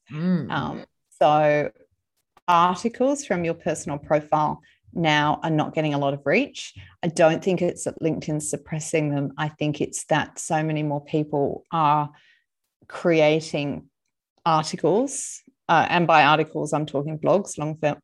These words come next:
Speaker 2: form, um, posts. So blogs on, um, on LinkedIn. And yet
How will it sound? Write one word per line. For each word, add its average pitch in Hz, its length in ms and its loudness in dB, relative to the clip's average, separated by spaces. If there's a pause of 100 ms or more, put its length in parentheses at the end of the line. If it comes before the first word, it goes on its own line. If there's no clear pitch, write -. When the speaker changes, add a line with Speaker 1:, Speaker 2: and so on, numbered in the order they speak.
(120)
Speaker 2:
form, 147 360 -2 (280)
um, 156 220 -2
posts. 185 400 2
So 151 220 -2 (440)
blogs 185 400 2
on, 160 240 2
um, 151 380 0 (420)
on 175 120 0
LinkedIn. 226 440 2 (380)
And 214 140 4
yet 208 260 6